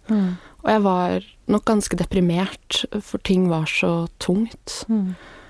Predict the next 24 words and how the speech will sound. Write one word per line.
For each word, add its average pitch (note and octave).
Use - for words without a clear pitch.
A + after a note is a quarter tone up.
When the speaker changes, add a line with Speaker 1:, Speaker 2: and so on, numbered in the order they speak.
Speaker 2:
Ehm, F#3+
og F#3+
jeg G3
følte F#3+
meg F3
veldig F#3
alene F3+
i F3
det. G#3
Jeg G#3
følte F#3
ikke F3+
at -
det G3
var F3+
noen F3
som F3
så -
meg F#3
i E3+
de F#3+
følelsene. G3
Speaker 1:
Mm. G3
Speaker 2:
Mm. F3